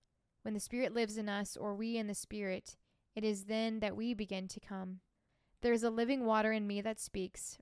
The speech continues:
writes Ignatius of Antioch, "and says to me from within, 'Come to the Father.'"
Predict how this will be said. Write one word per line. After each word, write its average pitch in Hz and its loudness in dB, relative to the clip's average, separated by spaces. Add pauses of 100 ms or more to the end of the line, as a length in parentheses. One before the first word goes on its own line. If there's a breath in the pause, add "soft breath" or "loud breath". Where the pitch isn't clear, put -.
writes 202 -2
Ignatius 202 -4
of 196 -4
Antioch, 185 -2 (500)
"and 208 0
says 208 2
to 254 -2
me 208 -2
from 202 -2
within, 180 -4 (360)
'Come 214 -2
to - -10
the 214 -2
Father.'" - -6